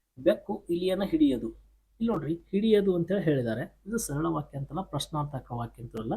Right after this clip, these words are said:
ಇಲ್ಲಿ ಸಂಭವನಾರ್ಥಕ ವಾಕ್ಯ ಮತ್ತು ನಿಷೇಧಾರ್ಥಕ ವಾಕ್ಯ ಒಳಗಡೆ ಕನ್ಫ್ಯೂಸ್ ಆಗ್ತದೆ. ಹಿಡಿಯದು ಅಂತ ಹೇಳಿದ್ರೆ ಇದು ಒಂದ್ ಸ್ವಲ್ಪ ನಿಷೇಧನ ಸೂಚಿಸ್ತದೆ. ಹೀಗಾಗಿ I think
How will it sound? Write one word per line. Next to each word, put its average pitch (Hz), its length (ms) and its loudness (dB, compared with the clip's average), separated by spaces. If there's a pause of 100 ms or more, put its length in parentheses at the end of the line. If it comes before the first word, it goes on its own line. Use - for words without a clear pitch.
(380)
ಇಲ್ಲಿ 240 120 4
ಸಂಭವನಾರ್ಥಕ 196 760 2
ವಾಕ್ಯ 165 280 2
ಮತ್ತು 175 420 0
ನಿಷೇಧಾರ್ಥಕ 147 600 -2
ವಾಕ್ಯ 123 340 -4
ಒಳಗಡೆ 123 280 0 (280)
ಕನ್ಫ್ಯೂಸ್ 131 300 -4
ಆಗ್ತದೆ. 180 380 -6
ಹಿಡಿಯದು 180 400 2
ಅಂತ 143 160 0
ಹೇಳಿದ್ರೆ 135 340 0
ಇದು - 440 4
ಒಂದ್ 208 100 6
ಸ್ವಲ್ಪ 196 220 0
ನಿಷೇಧನ 165 480 4
ಸೂಚಿಸ್ತದೆ. 156 560 -4
ಹೀಗಾಗಿ 151 280 -2
I 139 100 -4
think - 260 -6